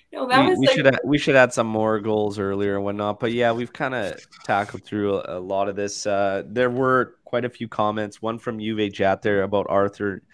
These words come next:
Speaker 2: needing to play, uh, that deep role and whatnot. And again,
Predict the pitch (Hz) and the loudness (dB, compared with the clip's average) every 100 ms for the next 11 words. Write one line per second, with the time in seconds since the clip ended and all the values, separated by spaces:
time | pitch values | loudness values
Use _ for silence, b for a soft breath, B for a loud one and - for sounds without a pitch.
0 | b b _ 101 104 101 98 95 - 85 | b b _ -8 -4 -4 -6 -8 -14 -12
1 | 92 90 85 _ _ _ _ - 90 87 | -6 -6 -6 _ _ _ _ -8 -4 -4
2 | 87 82 95 87 - 90 - 87 87 87 | -4 -6 -6 -6 -10 -16 -12 -12 -10 -12
3 | 85 85 90 87 87 - 101 95 110 113 | -12 -14 -10 -8 -8 -8 -8 0 0 2